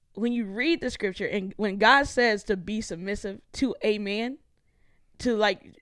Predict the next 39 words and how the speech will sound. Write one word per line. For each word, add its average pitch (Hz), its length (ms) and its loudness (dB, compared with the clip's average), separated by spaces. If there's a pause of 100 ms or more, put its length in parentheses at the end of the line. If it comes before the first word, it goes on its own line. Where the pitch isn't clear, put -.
the 190 120 -2
person 247 300 2
you 214 140 -4
marry, 220 240 0
you 208 120 -6
be 202 120 -6
submissive 196 320 -8
to 185 40 -4
him, 214 280 -4 (440)
when 285 380 6
he's 339 340 6
submissive 240 420 -4
to - 80 -10
God. 208 320 -2 (540)
That's 320 220 4
what 240 160 6
it 202 80 2
is. - 400 2 (840)
God 320 220 8
didn't 330 180 0
just 285 160 0
say, 285 180 8
"Be 247 180 0
submissive 240 380 -2
to - 180 -2
every 240 200 6
man 214 280 -2
that's 185 180 -6
out 208 140 0
here 214 100 -2
in 185 100 -6
the 180 80 -6
world." 202 440 2 (420)
How 311 200 12
she 392 240 6
was 311 140 2
saying 269 200 8
is, 233 160 2
like, 214 280 4